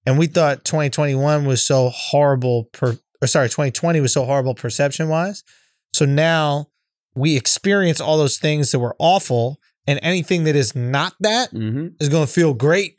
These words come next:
Speaker 2: Mm-hmm.
Speaker 1: So I think that we got an amazing year to look forward to. And twenty twenty-one might not even be close to as dope as twenty nineteen, but since it's coming right off the back of twenty twenty,
Speaker 2: Yeah.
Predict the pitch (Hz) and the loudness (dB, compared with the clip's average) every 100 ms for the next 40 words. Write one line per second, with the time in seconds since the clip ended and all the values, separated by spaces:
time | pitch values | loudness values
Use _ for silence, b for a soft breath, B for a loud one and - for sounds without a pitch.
0 | - 107 143 180 190 156 180 220 160 156 | -6 -2 -2 -2 -2 0 0 0 0 0
1 | 160 147 131 131 131 87 135 147 175 160 | 2 2 0 -2 -6 -6 -4 -2 -2 -4
2 | 147 135 139 143 139 135 135 - 147 170 | -6 -8 -4 0 0 0 -2 -2 0 2
3 | 160 147 139 165 165 214 240 226 240 233 | 0 0 0 0 -2 0 0 2 0 2
4 | 247 220 220 220 226 220 214 196 233 254 | 0 0 -2 0 0 0 -2 0 2 2
5 | 262 240 208 156 151 202 185 165 - 208 | 0 -2 -2 0 0 0 0 -2 -2 -2
6 | 190 190 165 233 233 208 165 160 226 180 | -2 -2 -2 -2 -2 -2 0 0 -2 -2
7 | 180 - 214 202 220 220 190 208 208 185 | -4 -2 0 2 2 2 0 0 0 -2
8 | - 202 185 214 247 240 123 135 | -6 -4 -4 -4 -2 -2 0 0